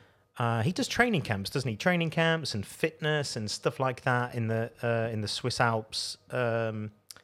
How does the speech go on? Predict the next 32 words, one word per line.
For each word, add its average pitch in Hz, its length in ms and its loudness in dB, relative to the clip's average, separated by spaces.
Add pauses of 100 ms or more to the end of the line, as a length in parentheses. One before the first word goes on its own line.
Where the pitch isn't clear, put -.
(220)
amazing 147 460 0
company, 127 400 2
really. 117 460 4
And, 117 360 2 (760)
uh, 131 600 6
in 165 160 2
the 170 80 2
workshop 196 600 2
together, 147 380 4
we 127 100 0
sort - 220 0
of 180 80 0
found 170 300 2
that - 260 -2
his 160 280 -2
main 175 320 4
audience, 156 880 2
while 127 640 2
they 117 160 2
cared 113 300 0
about 107 340 2
all 110 140 2
of 101 60 -2
the 110 100 2
obvious 107 340 0
stuff, - 520 -2 (120)
uh, 127 380 0
we 139 80 -6
kind 269 300 -4
of 214 80 -6
discovered 95 540 -4
that 127 200 0